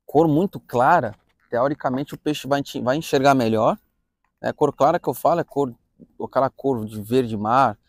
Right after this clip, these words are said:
que você vê o fundo, vê, vê fácil a estrutura, né? Então o peixe ele fica, tende a ficar meio veiaco, então cores naturais e transparentes como essa daqui, ela vai te favorecer na tua pescaria aí.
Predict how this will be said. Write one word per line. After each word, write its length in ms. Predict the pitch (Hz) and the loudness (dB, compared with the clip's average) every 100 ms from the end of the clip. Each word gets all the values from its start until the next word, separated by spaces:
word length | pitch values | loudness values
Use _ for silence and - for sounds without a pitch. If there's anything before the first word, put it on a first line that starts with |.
| _ _ _ | _ _ _
que 80 | - | -8
você 120 | 127 | -6
vê 380 | 107 131 120 104 | -2 0 0 0
o 60 | 101 | -4
fundo, 520 | - 110 135 127 107 | -8 -4 0 0 -2
vê, 280 | 110 113 104 | -2 -2 -4
vê 180 | 104 113 | -8 -4
fácil 300 | - 120 113 | 2 2 0
a 40 | |
estrutura, 600 | - 101 - 113 143 117 | -14 -18 -10 -2 0 -2
né? 200 | 104 139 - - _ _ - _ _ _ _ _ _ _ | -2 -6 -6 -20 _ _ -20 _ _ _ _ _ _ _
Então 240 | 107 131 | -4 -2
o 40 | 143 | -2
peixe 260 | 156 - | -2 -4
ele 100 | 160 | -4
fica, 380 | 165 180 - 185 - - | -2 -4 -2 -4 -4 -4
tende 220 | 170 202 | -2 -2
a 40 | 185 | -4
ficar 220 | - 156 | 0 0
meio 200 | 143 131 | 2 0
veiaco, 420 | 123 123 147 - | 2 4 4 0
então 160 | - 151 | -6 -6
cores 300 | - 160 143 | -2 -2 0
naturais 540 | 156 - 135 139 147 | -2 -4 0 0 0
e 40 | 131 | -4
transparentes 680 | 139 151 - 127 120 165 - | -4 -4 0 0 0 -4 -6
como 220 | 127 123 | -4 -4
essa 180 | - 113 | -4 -4
daqui, 420 | 110 - 143 185 _ _ _ _ _ _ _ _ _ _ _ _ | -4 -6 -8 -8 _ _ _ _ _ _ _ _ _ _ _ _
ela 260 | - 101 104 | -14 -10 -4
vai 200 | 113 117 | -2 -4
te 240 | - 135 | -6 -8
favorecer 640 | - 147 147 180 - 104 110 - | -4 -2 -2 -4 -6 -8 -10 -16
na 100 | 104 | -8
tua 160 | 110 | -8
pescaria 460 | - - - 120 127 | -8 -12 -10 -8 -8
aí. 120 | 104 | -12